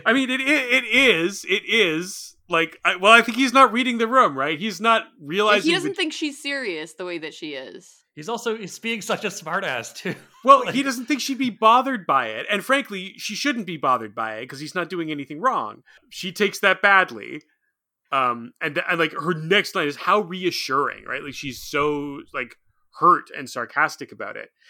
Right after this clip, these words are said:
Speaker 1: And then I find this very interesting. He says, "Would you like me to carry you?" And she says, "Yes," and then puts herself in the water, which I think is a really good reflection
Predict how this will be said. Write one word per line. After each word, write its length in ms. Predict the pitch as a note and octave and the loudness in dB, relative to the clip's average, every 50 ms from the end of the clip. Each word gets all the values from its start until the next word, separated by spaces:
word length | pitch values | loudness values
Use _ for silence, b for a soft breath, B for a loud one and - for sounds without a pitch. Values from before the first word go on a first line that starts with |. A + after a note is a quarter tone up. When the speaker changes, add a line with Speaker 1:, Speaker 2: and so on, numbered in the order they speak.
| B B | B B
Speaker 1:
And 140 | D#3+ D#3 D3 | -6 -2 2
then 360 | D3 B3 D4 C#4 F3+ C#3 A2 - B B B - | 4 6 6 4 2 -2 -6 -12 B B B -2
I 120 | E3 G3 | -2 2
find 260 | - - A3+ F#3+ D#3 | 4 6 6 6 4
this 200 | C#3 F#3 F#3 - | 0 -2 -2 -2
very 300 | - F#3+ E3 D3+ D3 D3+ | -2 -2 -2 -2 -2 -4
interesting. 520 | C3+ A#2+ - A#2 G#2+ - A#2 G2+ F2+ - _ _ _ _ _ _ _ _ _ _ _ _ | -8 -12 -12 -16 -18 -18 -18 -18 -18 -20 _ _ _ _ _ _ _ _ _ _ _ _
He 100 | F3 E3+ | -12 -10
says, 400 | - - F3 D3+ C#3+ B2+ C3 - _ _ | -4 -2 -2 -2 -2 -4 -8 -14 _ _
"Would 160 | C#3+ C#3+ C#3 D3 | -8 -8 -6 -6
you 80 | D3+ | -6
like 260 | C3+ D3 D#3+ E3+ - A#3 | -6 -4 -6 -6 -6 -8
me 80 | A#3+ | -8
to 100 | G#3+ F#3+ | -8 -10
carry 360 | - - - G3 A3 G3+ D3+ B2 | -12 -10 -10 -8 -6 -6 -6 -6
you?" 160 | A#2 A#2 B2+ | -8 -8 -10
And 160 | - C#3+ B2+ | -10 -12 -12
she 180 | - - G#3+ G#3+ | -10 -10 -8 -8
says, 320 | - - A3 F#3+ D#3 C3 | -4 -4 -2 -4 -4 -6
"Yes," 600 | A#2+ A2+ A#2+ F3 G3 E3 B2 B2 - - - - b b b b - | -12 -4 0 2 2 2 0 -2 -8 -12 -14 -16 b b b b -4
and 180 | D3+ D3 C#3+ C3+ | -4 -4 2 2
then 180 | D#3+ D#3 C#3+ | 2 2 2
puts 220 | A#2+ C#3+ D3 - - | -2 -6 -8 -6 -8
herself 340 | C#3 - - D3 B2+ - - | -10 -4 -2 -2 -2 -2 -4
in 60 | B2 | -8
the 80 | A#2 A2 | -8 -6
water, 480 | A#2 A#2+ A#2+ A#2 G#2+ - - - - B B B B B B | -4 -2 -2 -2 -2 -4 -8 -14 -18 B B B B B B
which 160 | - E3 - | -6 -2 0
I 100 | F3+ E3 | 0 -2
think 360 | D#3+ - A#3+ C4+ A#3 - - _ _ _ - | -2 -4 -6 -6 -6 -10 -16 _ _ _ -12
is 160 | E3+ C#3 C#3 | -10 -6 -6
a 60 | D3 B2+ | -6 -8
really 360 | A#2 B2+ E3 A3 A#3+ B3 A3 | -6 -6 -6 -4 -4 -4 -6
good 360 | E3 C3+ D#3+ F3 F#3+ E3 C#3+ | -6 -4 -2 -2 -2 -2 -4
reflection 540 | E3 E3 - - C#3+ C3+ C3 - - F3+ F3 | -6 -6 -6 -8 -8 -8 -8 -8 -10 -10 -10